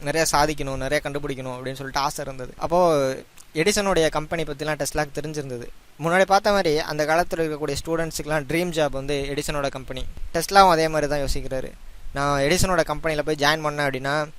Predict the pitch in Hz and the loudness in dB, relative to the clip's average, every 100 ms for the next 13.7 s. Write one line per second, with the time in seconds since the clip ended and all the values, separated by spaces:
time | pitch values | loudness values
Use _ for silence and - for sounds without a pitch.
0 | - - 135 139 135 143 165 165 151 143 | -14 -8 -2 -2 0 -2 -2 0 -2 0
1 | 143 143 147 139 143 143 143 139 139 143 | 0 0 -2 -2 -2 -2 -2 -2 -2 -4
2 | 143 143 131 139 135 135 131 127 147 151 | -4 -6 -6 -6 -4 -2 -2 0 -2 -4
3 | 139 139 151 139 131 127 127 135 135 143 | -6 -4 -2 -4 -4 -8 -8 -6 -6 -4
4 | 147 - 143 143 - - 139 139 127 123 | -4 -2 -2 -2 -4 -8 -6 -6 -6 -8
5 | 120 - 175 180 160 135 - 147 190 170 | -10 -4 2 6 6 4 -2 0 2 2
6 | 151 143 139 131 127 127 - - - - | 0 2 2 2 0 -2 -8 -10 -6 0
7 | 151 175 170 165 139 143 127 135 135 131 | 2 6 6 4 0 -4 -4 -2 -2 -2
8 | 127 131 127 143 151 170 160 156 139 139 | -4 -2 -2 0 2 4 4 4 -2 -4
9 | - 147 151 135 127 170 - 165 156 151 | -6 -2 -2 -2 -2 -4 -4 -4 0 2
10 | 139 139 151 147 - 143 139 131 127 127 | 2 0 0 0 0 0 0 -2 -4 -4
11 | 131 143 139 156 165 151 139 135 135 127 | -4 -2 0 0 0 0 0 -2 0 0
12 | 127 127 123 - - - 175 175 143 131 | -2 -4 -6 -8 -8 -4 2 4 4 2
13 | - - - 143 139 135 | -4 -6 -6 -2 0 0